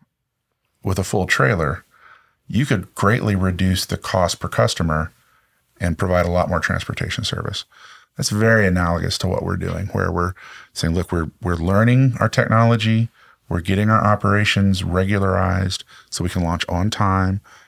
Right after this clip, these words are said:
every year." Once we achieve that, how do we then make the transition to a more capable lander that can do nasa payloads,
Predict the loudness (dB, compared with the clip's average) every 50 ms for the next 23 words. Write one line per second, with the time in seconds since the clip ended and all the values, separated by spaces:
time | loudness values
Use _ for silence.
0 | _ _ _ _ -2 -2 -2 0 0 -2 0 0 0 0 0 0 0 0 -2 -4
1 | -8 -12 -20 -20 _ -20 -20 -20 _ _ _ _ _ _ -4 0 0 2 2 2
2 | 0 0 0 2 2 2 2 2 2 4 4 4 6 4 4 0 -2 _ _ _
3 | _ _ _ _ _ _ _ _ _ _ _ _ _ _ _ -8 -2 2 2 4
4 | 4 4 4 2 4 4 4 2 2 0 -4 -4 0 0 0 0 0 0 -2 0
5 | -2 -2 -2 -2 -2 -2 -2 -4 -6 -10 _ _ _ _ _ _ _ _ _ _
6 | _ _ _ _ _ -6 -4 -2 -2 -2 -2 -2 -2 -2 0 0 -2 -2 0 0
7 | 0 0 0 -2 -2 -4 -4 -6 -8 _ _ _ _ -16 -8 -6 -6 -4 -2 -2
8 | -2 0 -2 -4 -6 -12 _ -20 -20 -20 _ _ -8 -6 -4 -4 -4 -4 -4 -4
9 | -4 -4 -2 -2 0 -2 -2 -4 -4 -8